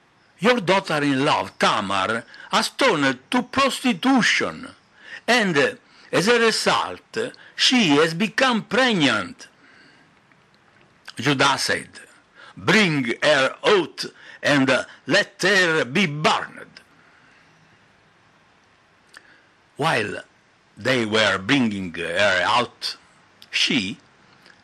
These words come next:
sent word to her father-in-law, "I am pregnant by the man to whom this belong."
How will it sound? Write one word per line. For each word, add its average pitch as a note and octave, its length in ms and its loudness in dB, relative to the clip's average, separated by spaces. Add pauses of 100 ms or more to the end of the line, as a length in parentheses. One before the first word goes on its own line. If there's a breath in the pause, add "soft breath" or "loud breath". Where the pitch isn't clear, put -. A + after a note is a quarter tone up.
sent G#3+ 400 0
word A#2+ 480 0 (180)
to A2 220 -10 (280)
her B2+ 120 0
father-in-law, G#2 760 -2 (1300 loud breath)
"I D#3 300 4
am E3 420 0 (120)
pregnant G3+ 640 0
by D3+ 160 0
the F3 180 -2
man G2+ 680 -2
to A#3+ 120 0
whom A#2 500 -2
this F#3 240 -4
belong." G#2+ 600 -4